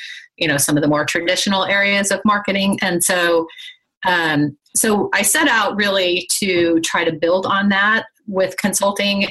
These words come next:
and, uh, in part because I really wanted to reconnect to the landscape in the Bay Area. There's just so much amazing innovation. Um, and, uh, my thought was that I would, I would,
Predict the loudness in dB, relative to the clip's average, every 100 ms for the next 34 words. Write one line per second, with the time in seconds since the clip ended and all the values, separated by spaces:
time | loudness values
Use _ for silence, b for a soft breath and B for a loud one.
0 | -2 -2 0 -2 -2 -4 -2 -2 -4 -6
1 | -6 -2 -2 -2 -2 0 0 0 0 2
2 | 2 2 2 0 -2 -2 -2 -4 -4 -4
3 | -4 -8 -4 -2 0 -2 -2 -2 0 -2
4 | -2 -2 0 0 0 0 2 2 2 0
5 | 0 -2 -2 -2 0 0 0 -2 -2 -2
6 | 0 0 0 0 0 0 0 0 2 2
7 | 2 0 B B B B -8 -2 0 0
8 | 2 2 0 -4 _ _ _ _ -8 -8
9 | -2 0 2 2 0 -2 -2 -2 0 0
10 | 0 0 0 0 2 0 0 0 0 0
11 | 0 2 2 0 -6 -2 2 4 2 0